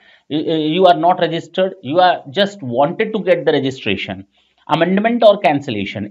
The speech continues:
It is by the proper officer, the concerned G S T officer to the applicant to get the said additional information by issuing R E G zero three। पक्की बात है।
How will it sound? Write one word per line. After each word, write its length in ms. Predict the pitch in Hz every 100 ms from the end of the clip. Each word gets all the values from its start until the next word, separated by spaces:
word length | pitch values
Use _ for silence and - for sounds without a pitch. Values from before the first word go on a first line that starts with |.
| 151
It 120 | 151
is 100 | 190 180
by 60 | 143
the 140 | 170 147
proper 280 | 143 190 170
officer, 400 | 170 156 180 151
the 120 | 147
concerned 440 | 127 127 185 202 185
G 60 | 170
S 100 | -
T 100 | 156
officer 280 | 143 147 151
to 100 | 147
the 80 | 123
applicant 340 | 120 131 151 143
to 60 | 123
get 120 | 120
the 140 | 123
said 180 | - 120 113
additional 440 | 101 - 214 320 - - - -
information 680 | 143 147 135 127 127 160 156 110
by 60 | 113 -
issuing 440 | 107 202 208 208 131 -
R 100 | 117
E 240 | 117 113 101
G 180 | 156 - 101
zero 260 | 101 104 92 _
three। 180 | 226 220 - - _ _ _ _ _ _ _ _
पक्की 220 | - - 202
बात 260 | 180 170
है। 140 | 170